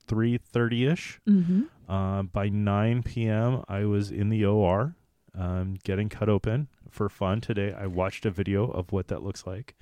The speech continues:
Speaker 2: Did you?
Speaker 1: Oh, yeah. Yeah, they're not gentle. It's like we knew they weren't, but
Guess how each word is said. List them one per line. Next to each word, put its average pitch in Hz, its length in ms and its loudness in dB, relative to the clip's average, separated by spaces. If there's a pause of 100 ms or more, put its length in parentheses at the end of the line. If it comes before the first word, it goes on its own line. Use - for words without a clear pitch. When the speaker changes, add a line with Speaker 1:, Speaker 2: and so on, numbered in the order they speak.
Speaker 2:
Did 220 240 4
you? 220 480 10
Speaker 1:
Oh, 87 180 2
yeah. 80 200 2 (540)
Yeah, 78 600 -2
they're 127 140 4
not 123 220 2
gentle. 107 360 -2 (340)
It's 113 160 2
like 180 160 4
we 147 140 8
knew 180 200 6
they 180 140 6
weren't, 110 400 0
but 85 160 -6